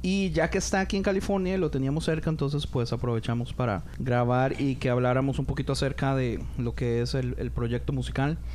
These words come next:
Porque yo le tengo que reclamar, man, el hecho de que nosotros pusimos su canción y yo dije, "El, el disco va a estar presente o va a salir en unas semanas o meses", y eso fue hace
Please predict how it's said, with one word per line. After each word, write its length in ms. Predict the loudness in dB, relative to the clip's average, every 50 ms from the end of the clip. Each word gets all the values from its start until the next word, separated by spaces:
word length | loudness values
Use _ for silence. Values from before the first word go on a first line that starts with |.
| -8 -8 -8 -4 -2
Porque 120 | 0 2
yo 80 | 2 2
le 100 | 2 4
tengo 200 | 2 2 2 2
que 80 | 2
reclamar, 480 | 2 2 2 2 2 2 4 4 4 4
man, 160 | 4 2 2 0
el 140 | 2 0
hecho 300 | 0 0 0 -2 -4 -4 -4 -6 -8 -6
de 240 | 0 0 0 0 0
que 320 | 0 0 0 2 0 -2 -4 -8 -8 -4 -2
nosotros 420 | 0 2 2 2 2 2 2 0
pusimos 340 | 0 0 2 2 0 2 0
su 120 | 0 -2
canción 560 | 0 0 0 0 0 -2 0 0 0 0 0 -2
y 160 | -2 -2 -2
yo 220 | 0 0 0 0
dije, 340 | 0 0 0 0 0 0 -2
"El, 240 | -2 -2 -4 -4 -4 -4
el 180 | -2 -2 -2 -2
disco 340 | -2 -4 -4 -4 -4 -2 -2
va 100 | -2 -2
a 20 |
estar 240 | -4 -4 -6 -6 -6
presente 560 | -6 -6 -6 -4 -4 -4 -6 -6 -6 -8 -8 -8 -8 -8 -8 -10 -8 -8 -6
o 200 | -4 -2 0 0
va 80 | 0
a 40 | 0
salir 300 | 2 0 2 2 2 2
en 120 | 2 4 4
unas 420 | 4 2 2 2 2 0 0 0
semanas 640 | -2 -2 -2 0 0 2 2 2 2 0 0 0 0
o 60 | 0
meses", 640 | 0 2 0 0 0 -2 -2 -4 -4 -4 -8 -8 -8
y 200 | -4 0 0 2
eso 240 | 2 2 0 0 -2
fue 320 | -2 0 0 0 0 0 0
hace 400 | 0 0 0 0 0 -2 -2 -4